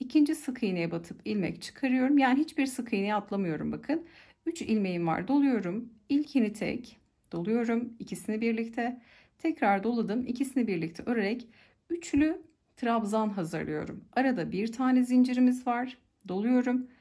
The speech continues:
Sıradaki gelen sık iğnenin tepesine batıyorum. Bakın hiçbir sık iğneye atlamayacağız. Sıradaki sık iğneye batıp ilmek çıkardım, doluyorum. İlkini tek, ikisini birlikte, ikisini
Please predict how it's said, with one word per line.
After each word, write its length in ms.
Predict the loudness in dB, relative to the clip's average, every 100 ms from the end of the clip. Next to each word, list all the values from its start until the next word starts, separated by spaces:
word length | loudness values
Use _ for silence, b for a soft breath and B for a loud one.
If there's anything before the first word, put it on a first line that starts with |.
| B B _
Sıradaki 680 | -4 2 4 2 2 0 2
gelen 480 | 2 2 0 -2
sık 340 | -4 -4 -2 0
iğnenin 300 | 0 0 -2
tepesine 480 | -2 -2 0 0 0
batıyorum. 460 | -2 -2 2 2
Bakın 200 | 0 -2
hiçbir 380 | -2 -4 -2 -4
sık 280 | -4 -6 -4
iğneye 260 | -2 -2
atlamayacağız. 840 | -2 -2 -2 -2 -2 -2 -2 -4 -8 b b b b -12
Sıradaki 480 | 0 2 2 -2
sık 260 | -4 -6 -2
iğneye 260 | 0 0 -2
batıp 320 | -6 -8 -4
ilmek 360 | -2 -2 -4
çıkardım, 600 | -8 -4 -2 0 2 2
doluyorum. 680 | 2 0 0 -2 -2 -4 -4 -12 -20 -2
İlkini 440 | 2 2 2 -2 0
tek, 440 | -4 -4 -6 -12 _ _ _ _ _ _ _ _
ikisini 420 | -8 -8 -2 0
birlikte, 640 | 0 -2 -2 0 0 0 -4 _ _ _ _ _ -10 -6
ikisini 600 | -4 -4 -4 -4 -4